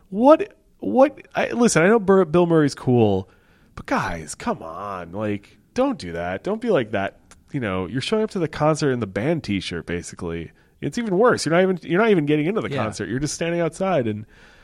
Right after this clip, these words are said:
Speaker 1: it was kind of funny and weird, and, uh, yeah.
Speaker 2: He was at South by last year.
Speaker 1: Yeah, he
Speaker 2: And
Speaker 1: was a lot.
Speaker 2: he was at, um, what showcase was it? Beach Slang had played or were about to. It was the Brooklyn Vegan.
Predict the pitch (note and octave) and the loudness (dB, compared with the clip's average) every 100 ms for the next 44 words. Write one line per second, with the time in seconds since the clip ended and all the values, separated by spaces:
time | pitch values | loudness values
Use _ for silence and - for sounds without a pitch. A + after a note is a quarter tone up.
0 | _ _ _ - A#2+ A#2+ E3+ C#3+ - A2+ | _ _ _ -10 -10 -8 -6 -8 -6 -4
1 | B2+ C3 F#2 F#2 B2+ C3+ G2 F2+ F2+ E2+ | -2 -2 -2 -2 0 0 0 -4 -6 -6
2 | F2+ F2+ F2 F2+ - _ _ - A#2 A2+ | -4 -4 -4 -6 -12 _ _ -10 -6 -2
3 | G#2 F#2 F2+ _ - E3+ C4+ D#3+ - C#3 | -2 -4 -8 _ -10 -6 -6 -8 -10 -10
4 | G#3 C#3+ G2+ F2 F2 - C#2+ E2 A#2 B2 | -8 -8 -10 -10 -14 -16 -16 -10 -2 0
5 | C3 - - - G#3+ D#4 A#3 E3 G#3+ E3+ | 0 -4 -18 -6 0 2 4 6 6 2
6 | F#3 G3+ A#2 C3+ C3+ C3 _ _ - B2 | -2 -4 -4 -6 -6 -10 _ _ -8 -6
7 | B2 A#2+ A#2+ A#2 A2+ G2+ _ _ _ _ | -4 -6 -8 -12 -18 -20 _ _ _ _
8 | - - _ _ B2+ E3 - D#3 D#3+ D#3 | -20 -20 _ _ -20 -20 -20 -16 -16 -12
9 | A#2 - F#2 E2+ E2 - _ - A#2+ - | -12 -12 -14 -14 -16 -20 _ -18 -18 -16
10 | - C3+ B2+ G#2+ A2 A#2 B2+ - - D3+ | -14 -12 -12 -14 -14 -12 -12 -14 -14 -12
11 | D3 C#3 G#2 F#2+ F#2+ E2+ G2+ A2 C#3+ B2+ | -10 -8 -8 -8 -10 -8 -10 -8 -10 -8
12 | B2+ E3 D#3+ D3+ D3 E3+ C3 D#2 | -6 -6 -6 -8 -6 -6 -8 -12